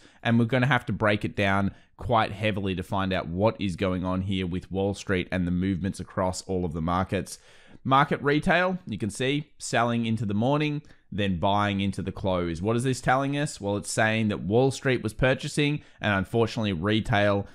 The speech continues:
was getting caught in the sell-off. And I don't think it's unexpected to have a sell-off day after, of course, a public holiday in the U S.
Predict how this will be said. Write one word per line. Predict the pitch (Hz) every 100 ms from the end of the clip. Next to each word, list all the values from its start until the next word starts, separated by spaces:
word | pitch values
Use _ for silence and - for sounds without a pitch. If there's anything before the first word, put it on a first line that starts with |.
| -
was | 95 98 95
getting | - 92 90
caught | - 101 95 -
in | 92
the | 90
sell-off. | - 98 90 82
And | -
I | 151
don't | 185 240
think | 240 220
it's | 208 -
unexpected | 160 143 - - 123 123 135 113
to | 107
have | - 107 107 92
a | 92
sell-off | - 107 107 98
day | - 101 98
after, | - 98 101 107
of | 101
course, | - 110 -
a |
public | - 98 104
holiday | - 101 101 101
in |
the | 101
U | 104 113
S. | 143 -